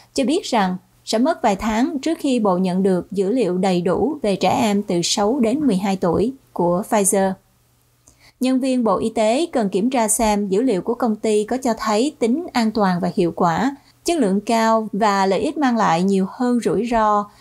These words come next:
ở các nhóm người khác nhau hay không trước khi có bất kỳ sự chấp thuận nào. Pfizer không phải là công ty duy nhất tìm cách giảm giới hạn độ tuổi cho vaccine của mình.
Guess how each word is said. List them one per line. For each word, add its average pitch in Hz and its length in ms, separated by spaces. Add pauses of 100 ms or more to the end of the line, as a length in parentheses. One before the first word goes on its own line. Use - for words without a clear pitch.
ở 190 160
các 294 180
nhóm 247 280
người 226 140
khác 294 180
nhau 262 200
hay 240 140
không 247 340 (280)
trước 403 200
khi 302 140
có 277 100
bất 330 320
kỳ 214 160
sự 190 260
chấp 294 160
thuận 175 220
nào. 185 300 (840)
Pfizer 247 520
không 254 180
phải 220 240
là 262 80
công 233 220
ty 208 360
duy 208 140
nhất 254 420
tìm 185 200
cách 285 200
giảm 180 420
giới 269 160
hạn 196 260
độ 180 120
tuổi 196 400
cho 220 160
vaccine 254 380
của - 120
mình. 208 340